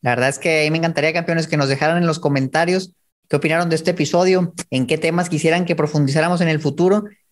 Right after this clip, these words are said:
y con mucho gusto luego agendamos algo más si ustedes lo piden con Vanguard, a menos que, que nos cierren las puertas. Esperemos si no nos acepten la invitación, porque nosotros estamos encantados de tenerlos aquí.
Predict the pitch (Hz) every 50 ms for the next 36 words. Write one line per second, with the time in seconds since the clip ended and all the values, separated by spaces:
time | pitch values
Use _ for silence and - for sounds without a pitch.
0 | _ - 120 110 127 120 123 131 127 143 156 156 156 156 165 160 160 160 165 151
1 | 151 143 147 151 165 165 175 165 147 165 160 165 170 170 175 175 175 180 170 185
2 | 180 175 175 170 180 190 196 202 220 214 214 - - _ _ _ _ _ - 113
3 | 113 113 113 113 120 123 127 131 135 135 131 117 127 123 110 113 120 127 143 -
4 | - 147 127 127 120 - 120 113 120 120 113 135 135 147 156 143 139 - 180 180
5 | 214 196 190 180 - 156 147 165 170 175 170 170 180 175 170 156 151 185 180 -
6 | 196 185 180 170 165 - 143 135 175 175 208 220 214 - - 110 110 - - -
7 | - 120 120 117 123 120 120 113 143 139 156 147 156 160 147 143 131 147 147 147
8 | 143 135 131 147 160 165 151 139 139 131 131 - -